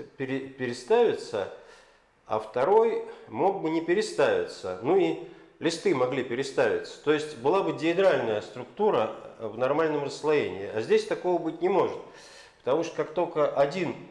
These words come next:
м, вектор, ну вот здесь вот дво-, два, два берега растут,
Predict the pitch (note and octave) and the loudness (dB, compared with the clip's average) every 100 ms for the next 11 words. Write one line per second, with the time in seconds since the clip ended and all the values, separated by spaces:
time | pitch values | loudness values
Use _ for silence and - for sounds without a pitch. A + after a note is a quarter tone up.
0 | - - B2 A#2 A#2+ D#3+ - - A2 - | -20 -14 -10 -6 0 2 2 -2 -4 -4
1 | - - - C3 D3 C3 E3 E3 B2 A#2 | -18 -20 -8 -2 -2 0 -4 -4 -10 -8
2 | C3 - C3+ D3+ C#3+ - C#3 C#3 G3+ G#3+ | -6 -6 0 2 2 0 -2 2 4 4
3 | D#3 A2 - - - - G#2 C3+ C3+ B2+ | 4 -2 -2 -8 -18 -14 -6 -4 -4 -8